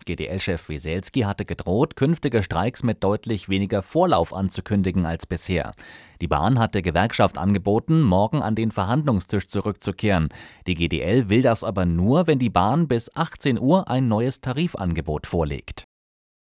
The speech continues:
Beim Bayerischen Jagdverband gibt es schon seit Jahren Streit. Das hat auch die gestrige Versammlung des Verbands im oberpfälzischen Weiden gezeigt.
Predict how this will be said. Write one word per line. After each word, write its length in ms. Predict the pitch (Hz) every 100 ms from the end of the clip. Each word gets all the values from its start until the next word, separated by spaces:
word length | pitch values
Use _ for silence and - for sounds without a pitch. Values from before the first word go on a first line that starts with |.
| - - - - _ - -
Beim 320 | 117 139 127
Bayerischen 520 | 120 175 180 - 151
Jagdverband 720 | 104 101 156 - 131 120 123
gibt 240 | - 113 -
es 120 | 110
schon 280 | - 104 104
seit 260 | 98 95 82
Jahren 500 | 82 87 95 92 87
Streit. 580 | - - 80 - - -
Das 180 | 90 90
hat 240 | 87 -
auch 300 | 92 139 -
die 260 | 135 127 -
gestrige 480 | 113 160 - 147
Versammlung 480 | 131 127 117 120 120
des 140 | 110 -
Verbands 400 | 107 104 107 -
im 180 | 107
oberpfälzischen 880 | 101 123 104 - 104 - 98 104 90
Weiden 320 | 78 110 110
gezeigt. 580 | 85 76 - 71 - -